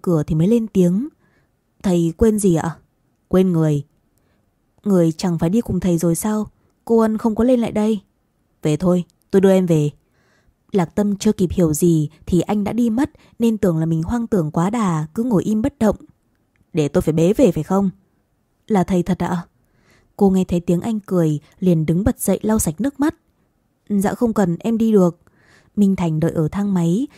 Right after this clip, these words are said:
nhìn thấy cô xách giày đi chân đất thì hỏi. "Giày làm sao?" "Không sao, tại đi giày cao gót lâu quá nên chân em bị đau thôi. Vì sao thầy lại quay lại?" "Quy định của trò chơi không phải sao?" "À vâng." Đi cùng anh vào thang máy,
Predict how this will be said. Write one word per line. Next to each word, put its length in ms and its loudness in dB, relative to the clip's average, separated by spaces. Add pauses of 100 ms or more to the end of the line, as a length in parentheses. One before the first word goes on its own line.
(140)
nhìn 180 0
thấy 120 -4
cô 160 2
xách 200 -4
giày 200 0
đi 100 -2
chân 220 -4
đất 160 -2
thì 120 -2
hỏi. 400 -2 (500)
"Giày 180 0
làm 120 2
sao?" 340 -2 (800)
"Không 180 -4
sao, 340 -4 (420)
tại 100 -4
đi 120 2
giày 180 2
cao 160 -4
gót 240 -4
lâu 160 0
quá 400 -4 (100)
nên 160 -2
chân 180 -2
em 120 -2
bị 100 0
đau 240 0
thôi. 300 0 (360)
Vì 160 4
sao 200 -2
thầy 120 0
lại 120 -2
quay 180 -2
lại?" 300 -2 (720)
"Quy 140 4
định 200 2
của 80 -2
trò 180 -2
chơi 220 0
không 140 -2
phải 220 -2
sao?" 300 -2 (580)
"À 520 -2
vâng." 240 0 (760)
Đi 120 2
cùng 220 -2
anh 200 -4
vào 120 -4
thang 260 -6
máy, 320 0